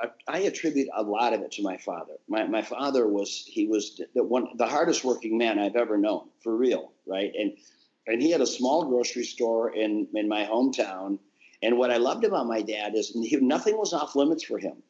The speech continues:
He owned the grocery store, but one minute you'd see him bagging groceries.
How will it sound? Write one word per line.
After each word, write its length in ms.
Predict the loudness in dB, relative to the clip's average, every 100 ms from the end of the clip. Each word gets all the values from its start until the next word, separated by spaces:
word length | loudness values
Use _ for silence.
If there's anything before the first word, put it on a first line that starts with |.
| _ _
He 180 | 0 2
owned 220 | 2 2
the 60 | 2
grocery 400 | 2 2 2 -2
store, 420 | -2 -2 -2 -4 _ _ _ -2
but 240 | 0 2
one 180 | 2 2
minute 240 | 2 0 2
you'd 160 | 0
see 180 | 2 2
him 180 | 2 2
bagging 420 | 0 0 0 -2
groceries. 800 | 0 0 -2 -6 -6 -6 -10